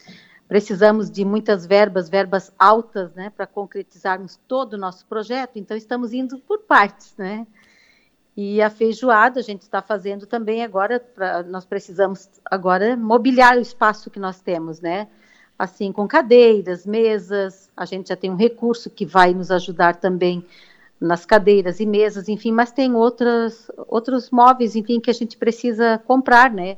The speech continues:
Eletrodomésticos, pra iniciarmos algumas ações nesse nosso pequeno espaço. Enquanto a gente não conclui essa obra grandiosa que nós temos pra,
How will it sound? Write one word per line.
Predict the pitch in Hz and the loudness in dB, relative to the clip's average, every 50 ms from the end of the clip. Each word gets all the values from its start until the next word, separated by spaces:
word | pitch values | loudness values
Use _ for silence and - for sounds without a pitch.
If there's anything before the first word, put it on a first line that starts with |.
| - - | -12 -10
Eletrodomésticos, | 180 180 180 180 180 - 190 170 208 226 226 220 202 208 233 220 _ - 269 - 269 254 - _ _ _ _ _ _ _ _ _ _ _ _ _ _ _ _ _ | -6 -6 -6 -6 -6 -12 -10 -4 -4 -4 -2 -2 -4 -4 -4 -6 _ -20 -14 -12 -12 -14 -14 _ _ _ _ _ _ _ _ _ _ _ _ _ _ _ _ _
pra | - 262 277 277 | 2 2 2 2
iniciarmos | 285 302 302 320 320 - - 302 311 330 320 311 262 | 2 0 -4 -4 -6 -4 0 0 2 2 0 -2 -2
algumas | 285 285 277 233 285 370 440 440 440 440 | -2 -2 -2 -4 -6 -6 -4 -4 -4 -4
ações | 415 392 - - 311 294 302 311 294 - | -4 -6 -4 -6 -6 -4 -4 -6 -8 -6
nesse | 262 294 285 294 - | -8 -8 -8 -6 -4
nosso | 269 277 277 277 - 254 | -4 -4 -4 -4 -8 -10
pequeno | - 277 262 - - 330 330 320 | -8 -8 -8 -6 -4 -4 -2 -2
espaço. | 285 - - _ - 196 170 156 - - - - 151 143 - _ _ | -4 -6 -8 _ 2 4 4 4 0 -6 -12 -12 -12 -12 -12 _ _
Enquanto | - 220 226 226 - 262 277 339 349 311 | -6 -6 -6 -2 0 0 0 0 0 -2
a | 269 | -4
gente | 247 - 254 240 - 247 | -2 -2 -4 -4 -2 -2
não | 233 233 240 262 330 359 | 0 2 2 2 0 0
conclui | - 294 269 254 254 _ 247 233 233 226 208 185 175 160 - _ _ _ _ _ _ _ | 0 0 0 0 0 _ -2 0 2 2 2 0 -2 -8 -12 _ _ _ _ _ _ _
essa | - 208 202 - 233 214 | -2 -2 0 2 4 4
obra | 208 214 202 196 202 | 4 4 4 2 -6
grandiosa | 190 180 196 196 196 175 170 196 196 202 202 196 180 - 196 185 | -6 -6 -8 -8 -8 -6 -2 0 0 2 0 0 -2 -6 -12 -16
que | - 196 | -12 -12
nós | 190 185 180 | -12 -12 -10
temos | _ 220 196 196 185 180 | _ -6 -6 -6 -8 -12
pra, | _ _ - 180 170 170 170 170 - 185 180 | _ _ -6 -6 -4 -4 -6 -8 -8 -12 -18